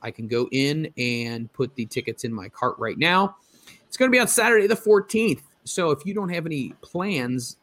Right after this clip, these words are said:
on Saturday night, I definitely would recommend heading on over and checking out P P W's Aerial Assault. What's another match we got for the big show?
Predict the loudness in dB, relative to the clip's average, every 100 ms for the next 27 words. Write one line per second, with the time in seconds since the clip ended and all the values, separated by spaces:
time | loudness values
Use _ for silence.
0 | -10 -8 -6 -4 -2 -2 -2 -2 -2 -2
1 | -2 -2 0 -4 -4 -4 -4 -4 -6 -4
2 | -6 -6 -6 -2 -2 0 -2 -2 -2 -2
3 | -4 -6 -20 -20 -4 -2 -2 -2 -4 0
4 | -2 0 -2 -2 -6 -20 _ -20 _ -4
5 | -2 -2 -4 -2 0 0 0 2 2 4
6 | 2 -2 -6 -12 _ _ _ _ _ -2
7 | 0 0 -2 -4 -10 -12 -12 -12 -16 -18
8 | -20 _ -20 -20 _ _ 0 4 6 6
9 | 6 4 2 2 2 2 0 -4 -4 -4
10 | -4 -4 -4